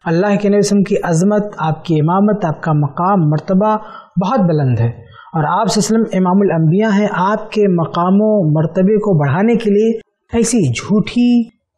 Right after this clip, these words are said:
चीज़ों और झूठी अहादीस का सहारा लेने की ज़रूरत नहीं है। झूठी बातों का सहारा वो ले जिसकी हकीकत में कोई फजीलत ना हो। अल्लाह के नबी सल्लल्लाहु अलैहि वसल्लम की फजीलत कुरान में, अहादीस में बिल्कुल रोज़ रोशन की तरह आया है।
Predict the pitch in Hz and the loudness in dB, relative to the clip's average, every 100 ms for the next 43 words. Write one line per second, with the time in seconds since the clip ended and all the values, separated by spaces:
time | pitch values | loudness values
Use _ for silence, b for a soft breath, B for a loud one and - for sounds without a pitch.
0 | - 190 180 214 220 185 160 123 170 226 | -2 0 2 2 0 2 0 0 0 0
1 | 214 147 156 151 190 - 190 180 135 160 | -2 0 0 0 -2 -2 -4 -2 -2 0
2 | 165 147 160 160 135 135 139 143 131 120 | 2 2 0 0 0 0 0 -2 0 0
3 | 120 107 110 - _ - 127 165 175 226 | 0 -2 -6 -14 _ -4 -2 0 0 0
4 | 208 214 220 220 214 - 147 160 202 170 | 0 0 0 2 0 0 -2 0 2 2
5 | 233 226 180 - - _ _ _ _ 147 | 2 2 0 -4 -10 _ _ _ _ -2
6 | 160 185 - 220 220 202 - _ _ - | 0 -2 -2 0 2 0 -6 _ _ -10
7 | 170 - 247 254 254 220 208 208 - 165 | -8 -2 -2 0 0 0 2 0 2 0
8 | 170 175 151 135 117 120 156 190 180 175 | 2 0 0 0 0 0 0 0 0 0
9 | 175 175 170 175 185 165 156 147 156 - | 0 2 2 0 0 -4 -2 0 0 -4
10 | _ _ _ 165 175 185 160 147 147 143 | _ _ _ -4 -2 0 0 0 0 -2
11 | B B - 147 135 139 180 185 - 151 | B B -8 -4 -2 0 2 0 0 0
12 | 147 147 - - _ _ 156 233 254 285 | 0 0 -4 -16 _ _ -2 0 0 2
13 | 220 175 185 202 226 - 277 233 180 180 | 2 2 2 2 0 0 0 0 -2 -2
14 | 143 143 131 104 | 0 0 -2 -4